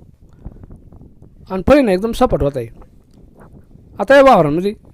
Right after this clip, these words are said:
डेकाळ बिकाळ काय नाही राहिली, पाणी पडलंय ना आम्हाला. मी या ट्रॅक्टरनं हिवत करून घेतला होता याचा, मग त्याच्यामुळे एकदम सपाट होता या पहा. आणि वातावरण आहे पावसाचा, पण पाऊसच होत नाही.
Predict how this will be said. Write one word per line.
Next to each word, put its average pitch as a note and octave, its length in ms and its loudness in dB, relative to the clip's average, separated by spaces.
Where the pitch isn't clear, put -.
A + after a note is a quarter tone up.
डेकाळ G#3+ 280 4
बिकाळ C3+ 220 -4
काय F3 160 0
नाही G#3+ 160 2
राहिली, D#3+ 200 -2
पाणी D#3 280 0
पडलंय E3+ 280 0
ना D#3 80 -6
आम्हाला. E3+ 220 -6
मी G#3 80 2
या F#3 280 4
ट्रॅक्टरनं D3 560 0
हिवत E3+ 300 2
करून B2 160 -4
घेतला C3+ 220 -4
होता C3+ 140 -2
याचा, A2+ 220 -12
मग F3+ 80 -10
त्याच्यामुळे F3+ 320 0
एकदम G#3 180 -4
सपाट G3 300 -2
होता C#3+ 180 -6
या C3+ 80 -8
पहा. C3+ 200 -10
आणि G#3+ 140 -2
वातावरण G#3+ 360 4
आहे A#3 160 4
पावसाचा, B3+ 480 4
पण A3+ 80 -4
पाऊसच G#3 400 2
होत C4 160 4
नाही. D#3+ 140 -4